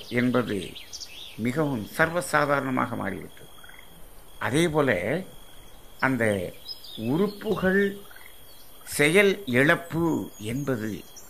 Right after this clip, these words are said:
இன்று மிக மிக மிக அதிகம் நடைபெற்று கொண்டிருப்பதை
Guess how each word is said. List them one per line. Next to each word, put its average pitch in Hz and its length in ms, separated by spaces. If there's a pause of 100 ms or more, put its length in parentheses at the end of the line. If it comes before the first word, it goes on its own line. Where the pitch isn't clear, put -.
(720)
இன்று 170 280 (880)
மிக 139 280 (120)
மிக 143 300
மிக 139 220 (160)
அதிகம் 127 420 (800)
நடைபெற்று 117 580
கொண்டிருப்பதை 110 580